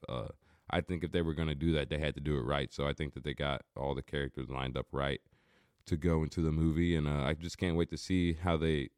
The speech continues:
they bring that to life within Mario from a game that was truly a game. I've never seen it, you know, being a, being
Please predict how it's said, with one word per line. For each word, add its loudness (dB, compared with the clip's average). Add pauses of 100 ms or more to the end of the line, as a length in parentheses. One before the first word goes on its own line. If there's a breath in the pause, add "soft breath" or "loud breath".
they 0
bring 0
that 0
to -2
life 2 (140)
within -4
Mario 2
from -4
a -2
game 0 (300 soft breath)
that 2
was 2
truly 4
a 2
game. 0
I've 2
never 2
seen 2
it, 0
you -4
know, 2
being 2
a, -2 (540 soft breath)
being 4